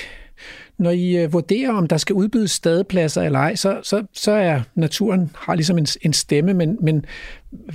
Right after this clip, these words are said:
hvilke andre interesser inddrager I sådan i den der afvejning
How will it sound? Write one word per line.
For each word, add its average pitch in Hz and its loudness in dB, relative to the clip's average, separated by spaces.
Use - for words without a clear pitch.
hvilke 202 2
andre 202 2
interesser 165 0
inddrager 170 0
I 156 2
sådan - 0
i 180 -2
den 160 2
der - 2
afvejning 156 2